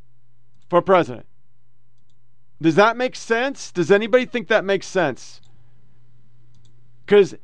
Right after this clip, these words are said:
his speech is dangerous. It could cause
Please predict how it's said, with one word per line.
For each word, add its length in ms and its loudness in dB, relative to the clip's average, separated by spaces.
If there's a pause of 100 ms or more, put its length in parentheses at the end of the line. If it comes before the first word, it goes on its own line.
(220)
his 600 2 (1400)
speech 1080 4 (1300)
is 600 6 (920)
dangerous. 920 0 (2250)
It 300 4 (1800)
could 240 4
cause 880 6